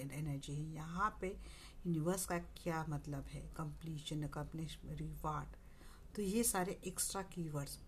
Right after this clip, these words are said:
जो complete कर देता है हर card के meaning को।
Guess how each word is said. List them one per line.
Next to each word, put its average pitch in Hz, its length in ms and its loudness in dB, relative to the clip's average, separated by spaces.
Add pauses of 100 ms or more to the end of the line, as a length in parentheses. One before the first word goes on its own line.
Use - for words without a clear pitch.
जो 170 140 0
complete 175 580 0
कर 165 140 0
देता 156 320 -2
है 170 140 0
हर 165 140 -2 (100)
card 143 220 0
के 151 160 -2
meaning 143 320 0
को। - 140 -6